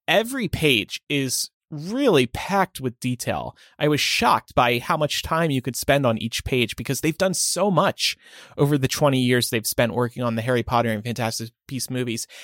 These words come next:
And it doesn't just cover those movies. It discusses, it goes through a lot of the art for their s-, Harry Potter spin-off work as well, just, like, a conference or, uh,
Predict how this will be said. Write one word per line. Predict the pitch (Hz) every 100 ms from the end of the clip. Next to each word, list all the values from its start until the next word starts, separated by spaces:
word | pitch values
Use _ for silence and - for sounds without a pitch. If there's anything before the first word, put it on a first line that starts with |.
| -
And | 151
it | 190
doesn't | 269 277
just | 214 214
cover | - 190 190
those | 160 143
movies. | 147 285 302 120
It | 135 123
discusses, | 147 - 165 165 165 147 - - _ -
it |
goes | 139 175
through | - 175 151 143
a | 147
lot | 147
of | 165
the | 151
art | 139 147
for | - 151 139 135
their | 131 120 113 - - -
s-, | - -
Harry | - 170 160
Potter | 135 139 123
spin-off | - 180 180 110 -
work | 117 104
as | 120 123
well, | 143 127 98
just, | - -
like, | 104 - _ _ _ _ -
a |
conference | 127 - 214 196 - 127 107 98 117
or, | 113 110
uh, | 110 104